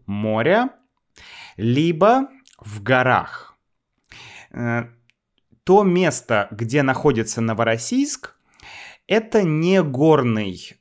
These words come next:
э, это не горная местность. Здесь нет высоких гор. Это еще не Кавказ. Когда мы говорим "Кавказ",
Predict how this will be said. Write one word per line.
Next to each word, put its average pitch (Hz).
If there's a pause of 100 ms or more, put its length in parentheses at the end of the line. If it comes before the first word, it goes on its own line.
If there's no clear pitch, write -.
э, 98 (120)
это 143
не 160
горная 123
местность. - (1000)
Здесь 113
нет 160
высоких 120
гор. 104 (340)
Это 185
еще 135
не 135
Кавказ. 117 (380)
Когда 139
мы 131
говорим 123
"Кавказ", -